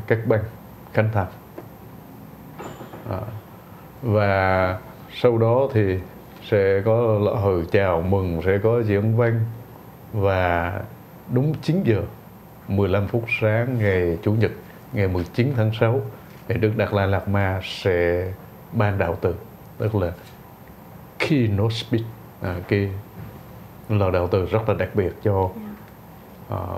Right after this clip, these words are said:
Speaker 1: buổi lễ, à, Lạc Thành, tức là the opening, a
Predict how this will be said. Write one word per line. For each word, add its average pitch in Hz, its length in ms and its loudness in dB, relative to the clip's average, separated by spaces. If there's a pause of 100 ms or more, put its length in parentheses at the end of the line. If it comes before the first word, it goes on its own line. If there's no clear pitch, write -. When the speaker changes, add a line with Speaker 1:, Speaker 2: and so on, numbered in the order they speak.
(120)
Speaker 1:
buổi 95 160 2
lễ, 92 500 2
à, 92 160 0 (760)
Lạc 98 300 2
Thành, 90 220 0 (160)
tức 98 200 0
là 92 160 4
the 92 120 0 (760)
opening, 95 380 2 (3500)
a 107 60 -2